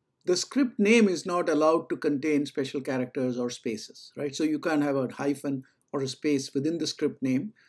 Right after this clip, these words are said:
So if you want to have it just have one word, or if you do want to have multiple words, separate them with underscores.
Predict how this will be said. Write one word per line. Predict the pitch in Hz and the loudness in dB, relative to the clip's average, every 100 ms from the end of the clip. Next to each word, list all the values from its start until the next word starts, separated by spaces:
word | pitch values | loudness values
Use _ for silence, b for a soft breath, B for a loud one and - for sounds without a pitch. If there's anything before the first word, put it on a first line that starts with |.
| _ | _
So | - 247 226 | -6 2 4
if | 202 | 4
you | 220 | 4
want | 202 190 202 | 4 4 4
to | 196 | 2
have | 185 180 | 4 2
it | 170 | 2
just | 175 170 | -2 0
have | 165 156 | 0 2
one | 151 165 | 0 2
word, | 165 196 220 - _ _ - | 4 4 2 -4 _ _ 0
or | 160 | 2
if | 165 202 | 2 2
you | |
do | 180 233 | 4 6
want | 208 175 | 6 4
to | |
have | 160 151 | 2 2
multiple | 147 143 151 | 0 0 0
words, | 135 139 135 | 2 2 0
separate | - 165 147 135 | -2 0 2 2
them | 123 127 | 4 2
with | 123 - - _ _ | 2 0 -10 _ _
underscores. | - 113 117 - - - | -6 -4 -6 -12 -18 -20